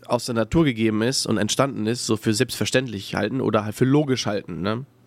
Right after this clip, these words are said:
Und manche Sachen habe ich dann so ein bisschen hinterfragt, weißt du? Ich habe so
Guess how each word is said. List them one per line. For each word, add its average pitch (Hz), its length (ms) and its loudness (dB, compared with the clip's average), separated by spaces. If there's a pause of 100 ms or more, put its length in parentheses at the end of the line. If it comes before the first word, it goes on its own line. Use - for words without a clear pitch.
(800)
Und 113 320 0 (280)
manche 170 340 -2
Sachen 170 440 0 (200)
habe 143 160 -2
ich 131 60 -4
dann 135 140 0
so 127 140 2
ein 117 80 0
bisschen 127 480 0 (1300)
hinterfragt, 123 800 -2 (340)
weißt - 220 -2
du? 170 100 2
Ich 123 140 -4
habe - 80 0
so - 220 2